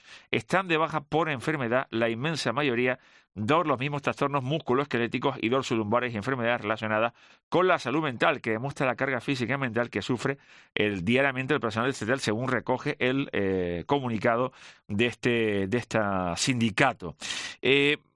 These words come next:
claro, eh, mm, la verdad es que la realidad, eh, según el Observatorio de Empleo de Canarias, es que en lo que va de año se han contabilizado treinta mil cincuenta y tres bajas de trabajadores por incapacidad temporal en las islas,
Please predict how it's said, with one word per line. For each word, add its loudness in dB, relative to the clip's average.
claro, 2
eh, 4
mm, -6
la 4
verdad 4
es -4
que 2
la 6
realidad, 4
eh, -2
según 2
el 4
Observatorio 0
de 4
Empleo 0
de 2
Canarias, 0
es 0
que 4
en 0
lo 2
que 0
va 4
de 4
año -2
se 0
han -2
contabilizado 2
treinta 0
mil 0
cincuenta 0
y 0
tres 0
bajas 0
de -4
trabajadores 2
por 0
incapacidad 0
temporal 0
en 0
las 0
islas, -4